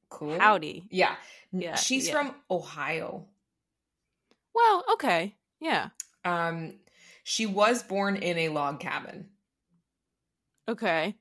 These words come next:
Speaker 1: Which is
Speaker 2: It's adding up so far.
Speaker 1: excellent. Um, so her mom
Speaker 2: Was that unusual?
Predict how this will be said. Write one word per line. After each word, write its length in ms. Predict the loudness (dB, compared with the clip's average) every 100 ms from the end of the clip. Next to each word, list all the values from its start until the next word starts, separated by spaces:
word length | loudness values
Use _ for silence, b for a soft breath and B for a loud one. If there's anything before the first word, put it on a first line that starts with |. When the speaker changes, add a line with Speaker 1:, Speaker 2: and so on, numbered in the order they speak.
| _ _ _ _ -8
Speaker 1:
Which 240 | -6 -2
is 280 | -2 -2 -4
Speaker 2:
It's 120 | 2
adding 300 | 4 6 6
up 160 | 2 2
so 180 | -4 -2
far. 280 | -2 -2 0
Speaker 1:
excellent. 840 | 0 -2 -8 -8 -12 -16 -18 -20 _ _
Um, 520 | -2 0 -2 -6 -12 -18 _ b b b b b b _ _
so 200 | 0 2
her 140 | 4
mom 400 | 4 4 4 2
Speaker 2:
Was 140 | 0 4
that 180 | 6 6
unusual? 720 | 4 2 0 0 0 0